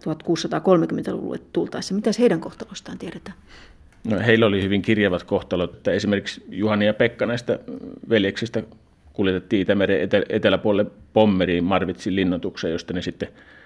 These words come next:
Speaker 2: karkas. Siellä ilmeisesti oli, oli vakavia tauteja, ma-, mahdollisesti rutto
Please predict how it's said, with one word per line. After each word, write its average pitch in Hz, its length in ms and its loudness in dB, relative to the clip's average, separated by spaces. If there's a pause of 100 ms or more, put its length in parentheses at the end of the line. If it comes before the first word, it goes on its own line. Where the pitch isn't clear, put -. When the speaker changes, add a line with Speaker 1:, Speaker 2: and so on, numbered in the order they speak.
(140)
Speaker 2:
karkas. 92 460 2
Siellä 85 220 -2
ilmeisesti 85 420 -6
oli, 82 220 -6
oli 82 260 -6
vakavia 87 380 -2
tauteja, 98 380 0
ma-, 92 240 -6
mahdollisesti 90 420 -6
rutto 95 420 -2